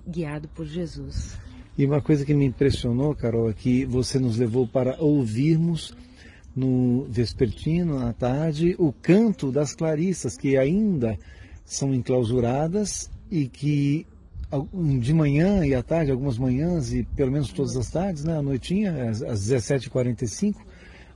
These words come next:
Speaker 2: abrem a, a igreja para que a gente possa ouvi-las. E elas cantam enquanto um padre conduz o ritual lá embaixo, acendendo o turíbulo, inclusive.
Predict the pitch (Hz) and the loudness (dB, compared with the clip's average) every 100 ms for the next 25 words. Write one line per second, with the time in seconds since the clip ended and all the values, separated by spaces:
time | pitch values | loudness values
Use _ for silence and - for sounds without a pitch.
0 | - 156 160 151 151 156 156 208 - - | -4 0 2 2 0 0 -2 -6 -14 -10
1 | 143 139 131 127 120 113 117 - - - | -4 -2 0 0 0 -2 -4 -8 -16 -18
2 | - - 143 127 147 143 156 143 143 123 | -18 -8 -4 0 0 0 0 -2 -2 -2
3 | - 143 - 143 117 117 156 127 113 - | 0 -2 0 0 0 2 2 2 0 -2
4 | 147 147 135 - - 170 202 233 277 - | 0 0 0 -4 0 2 2 0 -4 -6
5 | - - - - - 139 120 143 135 117 | -20 -20 -20 -20 -8 -8 -4 -2 -2 -4
6 | 139 147 - - - 139 131 113 131 127 | -8 -8 -14 -20 -10 -4 -2 0 0 0
7 | 120 117 110 127 120 117 113 107 117 107 | 0 -2 -2 -2 0 0 0 0 -2 -2
8 | 120 113 117 113 107 120 156 - - - | -2 -2 0 -2 -4 -6 -8 -12 -18 -20
9 | - - - - - - - - 120 - | -20 -20 -20 -20 -20 -20 -16 -6 -4 -2
10 | 113 117 113 - 113 131 131 113 110 131 | 0 2 0 0 0 2 2 0 -2 0
11 | 113 104 135 185 170 | -2 0 0 0 -4